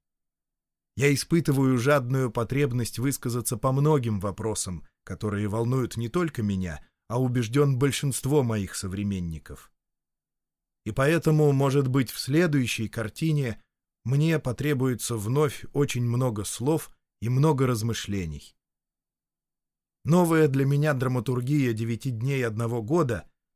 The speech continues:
потребовала множества новых решений во всех областях режиссуры. Я всегда был убежден, что все формальные стороны фильма подчинены одной главной стороне — его драматургическому решению.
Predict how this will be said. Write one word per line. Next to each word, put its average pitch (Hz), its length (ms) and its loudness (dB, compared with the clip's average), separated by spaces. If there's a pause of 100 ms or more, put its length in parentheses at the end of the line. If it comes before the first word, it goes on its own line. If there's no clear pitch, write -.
(140)
потребовала 151 640 4
множества 139 640 0
новых 131 340 -2
решений 135 600 -2 (160)
во 139 160 0
всех 165 320 -2
областях 123 560 -4
режиссуры. 101 680 -8 (1160)
Я 131 160 -2
всегда 131 420 2
был 127 140 2
убежден, 110 680 -2 (180)
что - 220 -12
все 147 220 0
формальные 120 640 -2
стороны 131 480 0
фильма 160 400 2
подчинены 131 640 0
одной 143 380 2
главной 123 460 0
стороне — 123 640 -4 (220)
его 123 300 2
драматургическому 127 1040 0
решению. 98 680 -2